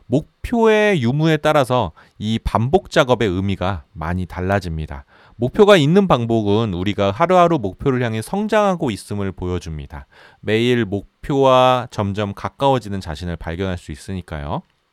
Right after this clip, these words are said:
하지만 목표가 없는 반복은 우리의 인생이 정체되어 있음을 느끼게 하는데요. 매일 의미 없는 삶의 연속인 겁니다. 그래서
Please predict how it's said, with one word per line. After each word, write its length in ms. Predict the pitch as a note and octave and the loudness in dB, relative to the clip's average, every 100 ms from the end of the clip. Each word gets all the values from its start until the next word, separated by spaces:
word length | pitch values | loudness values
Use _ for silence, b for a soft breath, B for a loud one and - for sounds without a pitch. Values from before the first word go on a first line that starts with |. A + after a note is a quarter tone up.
| _ _ _ _ - | _ _ _ _ 0
하지만 260 | G3 G3+ | 4 4
목표가 420 | C3 C#3+ G#3+ G3 | 2 0 2 6
없는 420 | A#2 G2+ F3 A#3+ F#3 | 6 6 2 0 2
반복은 560 | A2 G#2+ G#2 D3 A#2+ | 0 0 -2 -2 -4
우리의 340 | F2+ A#2+ B2+ G#2 | -4 -2 0 0
인생이 480 | F#2+ F#2+ G2+ B2+ F#2+ | -2 -4 -4 -4 -6
정체되어 640 | - A#2 - G#3 F3 C#3 | -4 -4 -2 -2 0 0
있음을 400 | G#2 - F#2 F#2 | 0 -4 -6 -6
느끼게 340 | F2 E2 F2 F2+ | -8 -10 -6 -6
하는데요. 520 | A#2+ B2 F2+ A2+ D3+ b b | -6 -4 -2 -2 -4 b b
매일 400 | - G#2 A2 G#2+ - | -2 0 2 0 0
의미 400 | B2+ F3+ F#3+ F#3 | 0 2 2 0
없는 360 | G#2 F#2+ F#2 | 0 -2 -4
삶의 480 | B2+ C3 G#2+ F#2 A2 | -4 -4 -4 -6 -6
연속인 440 | C#2+ D#2+ D2+ F2+ | -8 -10 -10 -10
겁니다. 420 | G2 D2+ C2+ D2+ - b b b b | -8 -8 -10 -14 -16 b b b b
그래서 460 | D3+ E3 F#3+ D#3+ | 0 4 6 4